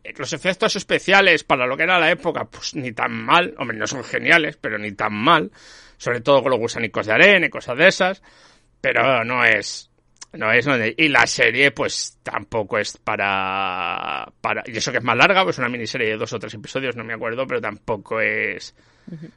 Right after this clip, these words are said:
Speaker 1: para tirar cohetes.
Speaker 2: Bueno, pero promete, ¿no? Parece que
Speaker 1: Pero la película sí, la película a mí me ha gustado mucho, eh, me parece que está muy bien, tiene un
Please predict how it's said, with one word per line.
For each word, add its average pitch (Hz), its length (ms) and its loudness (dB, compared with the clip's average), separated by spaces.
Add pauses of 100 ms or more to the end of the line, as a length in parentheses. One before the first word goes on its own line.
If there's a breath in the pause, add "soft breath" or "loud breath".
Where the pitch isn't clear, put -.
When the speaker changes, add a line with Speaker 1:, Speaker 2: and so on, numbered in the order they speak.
(120)
Speaker 1:
para 113 220 2
tirar 101 260 -4
cohetes. - 520 -20 (300)
Speaker 2:
Bueno, 160 340 -10
pero 185 160 0
promete, 165 480 -2
¿no? 165 140 -4
Parece 175 280 -4
que 147 320 -2
Speaker 1:
Pero 240 520 12
la 123 180 2
película 165 420 0
sí, - 260 -4
la 107 120 -14
película 147 880 2
a 120 140 0
mí 147 120 -2
me 175 80 0
ha 139 40 2
gustado 135 320 -2
mucho, 175 500 2
eh, 117 920 -2
me 117 220 -4
parece 131 420 0
que 117 100 -4
está 139 380 4
muy 123 220 -4
bien, 123 320 -2
tiene 135 200 -6
un 127 160 -8